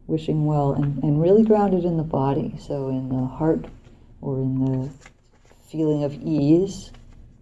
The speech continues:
Ease is such a great word in the body and the mind. Can I connect with that? And what, um, what starts to come of that? Do you see any effects in your life? And this is not, this is then,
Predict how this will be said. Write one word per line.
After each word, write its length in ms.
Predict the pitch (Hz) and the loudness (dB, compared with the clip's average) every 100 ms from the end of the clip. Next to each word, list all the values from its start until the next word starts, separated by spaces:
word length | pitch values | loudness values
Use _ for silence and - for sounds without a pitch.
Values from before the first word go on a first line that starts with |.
| - | -4
Ease 220 | 160 160 | -2 0
is 140 | 143 - | -2 -6
such 200 | 156 - | -8 -6
a 40 | |
great 280 | 147 143 - | -2 0 0
word 360 | 139 139 151 156 | 0 2 2 0
in 160 | 143 | -2
the 80 | 139 | -2
body 420 | 143 143 143 143 | 0 0 0 0
and 140 | 143 139 | 0 -2
the 40 | |
mind. 520 | 139 139 139 139 139 139 - - _ _ | -2 0 0 -2 -6 -14 -20 -20 _ _
Can 160 | - 208 | -8 4
I 100 | 226 226 | 4 4
connect 360 | 220 175 180 147 | 0 0 -2 -4
with 160 | 143 | -2
that? 240 | - - - - | -2 -2 -2 -2
And 180 | 151 151 | -2 2
what, 240 | 175 202 - - - - - - | 4 2 0 -18 -20 -20 -20 -8
um, 560 | 165 151 143 143 143 - - _ _ _ _ _ _ - | -4 -2 0 -2 -6 -12 -20 _ _ _ _ _ _ -12
what 200 | 180 - | -12 -10
starts 320 | - 233 226 | -2 -2 -2
to 120 | - | -12
come 320 | - - 185 | -10 -6 -4
of 160 | 180 - | -4 -6
that? 200 | - - - - - - - | -10 -10 -14 -20 -20 -20 -6
Do 80 | |
you 80 | 156 | -4
see 300 | 151 - 170 | -4 -4 -2
any 180 | 160 147 | 0 0
effects 480 | 147 - 156 - - | 0 -2 -2 -4 -4
in 160 | 156 147 | 0 2
your 120 | 139 | 2
life? 420 | 143 143 - - - - - - - - | 2 2 0 -10 -18 -20 -20 -20 -20 -8
And 80 | 160 | -6
this 140 | 156 | -2
is 100 | 165 | 0
not, 280 | 170 151 147 - - - - - - - | 2 0 -2 -6 -16 -20 -20 -20 -20 -8
this 200 | - 151 | -2 0
is 120 | 151 139 | 0 2
then, 640 | 151 143 143 - - | 2 2 2 -2 -6